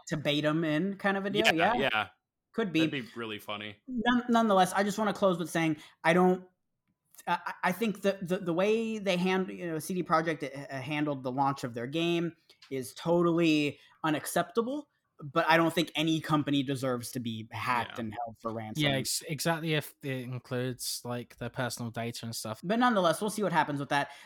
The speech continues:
Speaker 1: Uh, I mean, C D Projekt said they don't negotiate with terrorists, basically, so, you know, good on them, I guess. Uh,
Speaker 3: America.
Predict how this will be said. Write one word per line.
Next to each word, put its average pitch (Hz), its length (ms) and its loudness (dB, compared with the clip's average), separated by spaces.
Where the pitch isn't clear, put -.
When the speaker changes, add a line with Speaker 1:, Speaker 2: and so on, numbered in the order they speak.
Speaker 1:
Uh, 170 240 6
I 175 80 -2
mean, 175 240 -2
C 247 140 2
D 202 100 4
Projekt 170 320 6
said 160 180 2
they 151 80 4
don't 151 160 0
negotiate 147 420 0
with 120 100 -8
terrorists, 123 360 0
basically, 131 440 -2
so, 127 360 -2
you 151 120 -4
know, 117 140 -6
good 135 200 -2
on 127 180 2
them, 127 420 -2
I 123 100 -8
guess. 113 400 -8
Uh, 127 180 0
Speaker 3:
America. - 400 4